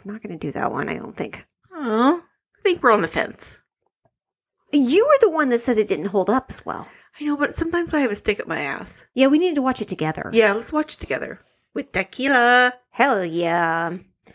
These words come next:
Speaker 1: He is a very, very nice character.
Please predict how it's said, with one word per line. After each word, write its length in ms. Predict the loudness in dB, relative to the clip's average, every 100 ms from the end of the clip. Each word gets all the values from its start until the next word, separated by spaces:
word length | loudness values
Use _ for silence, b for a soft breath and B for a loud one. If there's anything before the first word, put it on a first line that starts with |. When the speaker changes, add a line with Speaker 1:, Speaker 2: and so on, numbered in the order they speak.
| B B B B B _
Speaker 1:
He 420 | 0 4 4 4
is 140 | 2 2
a 80 |
very, 500 | 0 2 4 4 4
very 360 | 4 2 2 0
nice 600 | -4 -4 -2 -2 -4 -8 _ _
character. 600 | 0 0 0 -2 -6 -6